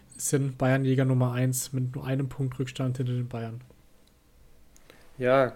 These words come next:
Speaker 2: gleiches Thema eigentlich wie bei Dortmund auch. Alle Spiele zwanzig dreiundzwanzig gewonnen. Ähm, ich bin gespannt, ob sie es halten können. Ich weiß,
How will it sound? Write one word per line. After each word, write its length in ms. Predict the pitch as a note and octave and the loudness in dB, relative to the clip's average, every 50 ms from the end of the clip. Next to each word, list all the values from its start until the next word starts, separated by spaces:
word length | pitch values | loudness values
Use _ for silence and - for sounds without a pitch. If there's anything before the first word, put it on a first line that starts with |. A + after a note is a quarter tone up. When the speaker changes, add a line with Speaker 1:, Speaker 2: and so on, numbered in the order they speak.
| - | -10
Speaker 2:
gleiches 480 | - - - A#2+ B2 B2 A#2+ - - - | -16 -2 2 4 4 4 2 -2 -8 -10
Thema 380 | - - B2 B2 B2+ B2+ A#2 | -4 -2 -2 0 0 0 0
eigentlich 400 | - A#2 A#2 A#2 A#2 A2+ A2+ - | 0 -2 -2 -2 -4 -6 -6 -8
wie 20 | A#2+ | -4
bei 160 | A2 A2+ A2+ | 0 0 0
Dortmund 420 | - - A2 G#2+ - A2+ A2 A2 | 2 0 0 -2 -2 -6 -8 -4
auch. 360 | G#2 G#2+ A2+ A2+ A2+ A2+ - - - - - | -2 0 2 2 0 -2 -6 -16 -20 -20 -12
Alle 160 | - A2+ A2+ | -8 -6 -6
Spiele 380 | A2 A2 - - A#2+ B2 A#2+ A2+ | -6 -6 -10 -6 -4 -4 -4 -4
zwanzig 320 | - - A2+ A2+ A2+ A2 | -6 -6 -4 -4 -4 -6
dreiundzwanzig 600 | - - A#2 A2+ A2+ A2+ - A#2 A2+ A2+ A2 A2+ | -8 -6 -4 -4 -4 -4 -4 -4 -4 -4 -6 -10
gewonnen. 520 | - A#2 A2 A#2 A#2+ B2+ C3 C3+ C#3 C#3 C#3 - _ - - - - - - - - - - - - - - - - - - - - - - - - - | -10 -6 0 2 4 4 4 4 0 -4 -6 -12 _ -20 -20 -20 -20 -20 -20 -20 -20 -20 -20 -20 -20 -20 -20 -20 -20 -20 -20 -20 -20 -20 -20 -20 -10 -4
Ähm, 500 | A#2+ A#2 A#2+ B2 B2 B2 B2 B2+ B2+ B2 B2 - - - - _ _ _ _ _ _ _ _ _ _ _ _ _ _ - | -2 -2 0 -2 -2 -4 -4 -6 -6 -6 -6 -8 -10 -12 -18 _ _ _ _ _ _ _ _ _ _ _ _ _ _ -12
ich 200 | - C#3 - - | -10 -10 -10 0
bin 180 | - E3 E3 E3 | 2 4 4 4
gespannt, 680 | D3 C#3 - - - B2+ C3+ D3 D3+ D3+ D3 - - - | 2 2 -2 2 4 6 6 6 4 0 -2 -4 -4 -4
ob 140 | B2+ B2 - | -4 -4 -4
sie 60 | B2 | -8
es 100 | A#2 - | -4 0
halten 320 | B2 B2+ C3+ C#3 D3 C#3+ | 2 2 2 2 0 -6
können. 400 | C#3+ - C3+ C3 C3 C3 C3+ B2+ | -2 -2 -2 -2 -2 -4 -8 -10
Ich 120 | - - - | -12 -6 0
weiß, 680 | A#2 A#2 A#2+ B2 B2+ B2 - - - - - - - | 2 4 4 4 2 0 -4 -10 -16 -16 -20 -20 -20